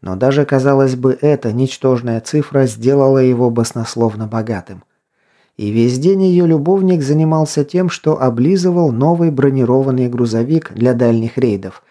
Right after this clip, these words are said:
который он купил для себя лично. Лада посмотрела на часы, висящие над столом на стене.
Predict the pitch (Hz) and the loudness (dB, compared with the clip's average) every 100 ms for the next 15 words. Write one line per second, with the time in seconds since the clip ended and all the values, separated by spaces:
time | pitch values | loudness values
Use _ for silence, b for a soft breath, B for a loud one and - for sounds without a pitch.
0 | b b b 107 - 120 127 120 117 - | b b b -12 -2 0 2 2 -2 -2
1 | 113 120 127 120 110 113 107 113 110 113 | -2 2 2 2 -2 -4 -4 -4 -2 -2
2 | - - 87 - _ _ _ _ _ _ | -2 -10 -12 -20 _ _ _ _ _ _
3 | _ _ _ _ _ _ _ _ _ _ | _ _ _ _ _ _ _ _ _ _
4 | _ _ _ 143 202 214 208 175 139 131 | _ _ _ 0 0 0 -2 -2 -2 0
5 | 139 151 151 143 135 127 - 147 123 - | 2 2 4 2 0 -4 -2 2 2 2
6 | 127 120 - 117 117 117 - 117 113 110 | 0 0 0 0 0 -2 -4 -2 0 0
7 | 110 - - 110 98 87 | -4 -8 -8 -8 -8 -12